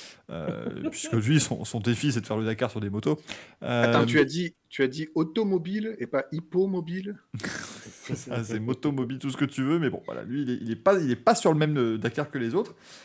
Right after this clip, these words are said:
Speaker 1: et il s'était pris cinq heures de pénalité. Parce que visiblement, <laughs> rouler deux fois sur des motos, ça ne valait que cinq heures de pénalité. Et donc cette pénalité a été annulée par la direction de course du Dakar, qui a finalement dit, « Non, mais ça va,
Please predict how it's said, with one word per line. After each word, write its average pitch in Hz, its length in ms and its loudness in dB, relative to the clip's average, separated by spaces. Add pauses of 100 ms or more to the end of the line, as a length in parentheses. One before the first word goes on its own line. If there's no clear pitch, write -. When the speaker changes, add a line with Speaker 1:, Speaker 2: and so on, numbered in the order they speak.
(240)
Speaker 1:
et 120 60 -4
il 113 40 0
s'était 123 180 0
pris 226 120 6
cinq 190 260 6
heures 233 120 8
de 160 80 8
pénalité. 151 500 4 (260)
Parce - 120 -20
que 101 180 -10
visiblement, 131 1040 -4
<laughs> - 60 -16
rouler 131 400 6
deux 127 180 4
fois 151 220 6
sur 117 160 4
des 113 100 4
motos, 110 420 4 (840)
ça - 180 -2
ne 110 80 -2
valait 123 280 10
que 165 140 8
cinq 151 280 6
heures 151 100 8
de 123 80 4
pénalité. 113 480 0 (680)
Et 135 40 -4
donc 240 140 4
cette 214 140 8
pénalité 233 320 10
a 247 80 12
été 214 440 6
annulée 220 480 10 (300)
par 175 160 10
la 170 80 12
direction 147 460 10
de 185 80 0
course 208 280 6
du 151 140 -2
Dakar, - 500 -6 (1300)
qui - 60 2
a 139 40 6
finalement 160 240 6
dit, « 165 80 2
Non, 165 200 10
mais 156 220 6
ça - 180 4
va, 135 520 6